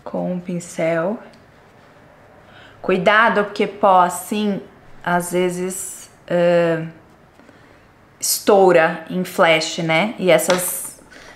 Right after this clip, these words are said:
datas a gente costuma tirar muita foto.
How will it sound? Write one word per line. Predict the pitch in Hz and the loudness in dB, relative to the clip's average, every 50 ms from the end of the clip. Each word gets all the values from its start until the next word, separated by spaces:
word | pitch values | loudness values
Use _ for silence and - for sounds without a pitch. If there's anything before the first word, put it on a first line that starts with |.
| - - | -8 -2
datas | 175 185 165 185 220 - - 214 185 165 - - - - | 0 2 2 2 2 2 0 0 0 0 -2 -4 -4 -2
a | 180 | -2
gente | 165 180 175 175 - | -2 -2 -4 -4 -6
costuma | - - - - - 202 190 190 | -8 -10 -10 -8 -6 -4 -2 -2
tirar | 185 - 220 190 180 | -2 0 0 2 2
muita | 180 180 180 170 208 214 | 2 0 0 0 0 -2
foto. | - - - 214 160 143 - - - - | 0 2 2 2 2 2 -2 -6 -14 -18